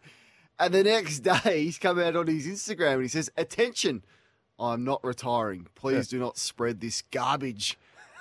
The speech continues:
Speaker 1: I'm coming back <laughs> and we'll be lining up court soon." The, the, the guy's a mess. I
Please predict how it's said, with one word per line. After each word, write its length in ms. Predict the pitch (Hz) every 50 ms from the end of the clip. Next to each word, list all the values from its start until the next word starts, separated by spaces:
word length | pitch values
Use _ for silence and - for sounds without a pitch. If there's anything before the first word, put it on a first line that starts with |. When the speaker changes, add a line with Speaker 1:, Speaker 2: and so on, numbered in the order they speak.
| -
Speaker 1:
I'm 140 | 113 117 117 110
coming 360 | - 151 143 139 139 131 127
back 340 | 110 - 147 151 180 185 - - - - -
<laughs> 220 | - - - -
and 160 | - 143 143 143
we'll 80 | 147 139
be 160 | 123 147 143
lining 420 | 143 147 147 151 156 156 156 151
up 220 | 151 151 139 - -
court 300 | - 165 160 156 - -
soon." 420 | - - 156 170 175 165 135 101 - _ -
The, 120 | - - - -
the, 100 | - - - - _ _ _ _ _ _ _ _ _ _ _
the 60 | 120
guy's 260 | - 170 190 175 127
a 40 | 113
mess. 480 | 92 98 95 90 85 - - - - - _ _ _ _
I 60 | -